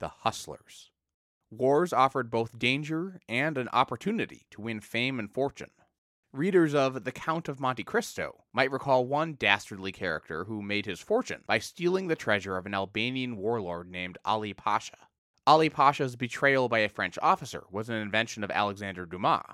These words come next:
but Ali Pasha was a real person, and so were amoral adventurers traveling to Greece to seek their fortune.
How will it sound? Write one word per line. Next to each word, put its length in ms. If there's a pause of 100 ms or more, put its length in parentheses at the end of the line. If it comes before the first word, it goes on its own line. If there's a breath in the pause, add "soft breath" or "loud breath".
(360)
but 140
Ali 260
Pasha 340
was 260
a 100
real 200
person, 380 (280)
and 140
so 240
were 260
amoral 580
adventurers 600
traveling 440
to 100
Greece 340
to 120
seek 260
their 100
fortune. 380